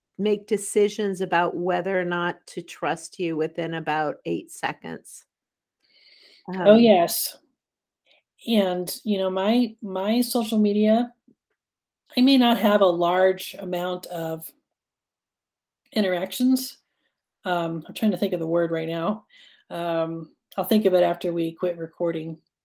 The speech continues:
Speaker 2: But, um,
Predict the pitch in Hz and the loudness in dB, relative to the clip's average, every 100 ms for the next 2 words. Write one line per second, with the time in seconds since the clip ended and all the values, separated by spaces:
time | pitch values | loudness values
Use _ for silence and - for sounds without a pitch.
0 | _ _ _ _ _ 185 185 180 - - | _ _ _ _ _ 0 0 0 -6 -16
1 | _ _ _ _ _ _ _ _ _ - | _ _ _ _ _ _ _ _ _ -10
2 | 180 175 165 165 - | -6 -6 -8 -12 -20